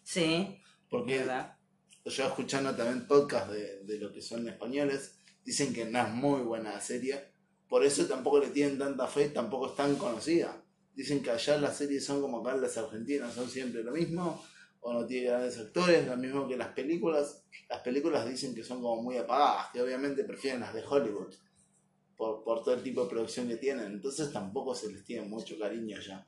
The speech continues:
Speaker 1: Allá, increíblemente. Y acá están todos enamorados.
Speaker 2: Sí.
Speaker 1: Fue como que La Casa de Papel abrió una puerta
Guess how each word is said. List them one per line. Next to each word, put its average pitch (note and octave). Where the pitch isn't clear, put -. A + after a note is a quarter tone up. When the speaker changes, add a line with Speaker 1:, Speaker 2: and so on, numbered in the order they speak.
Speaker 1:
Allá, G3+
increíblemente. F3+
Y C#3
acá E3+
están D3
todos D3
enamorados. C3
Speaker 2:
Sí. C#3+
Speaker 1:
Fue D3
como C#3
que C#3
La C#3+
Casa F3
de D3
Papel D3
abrió D3
una D3
puerta F3+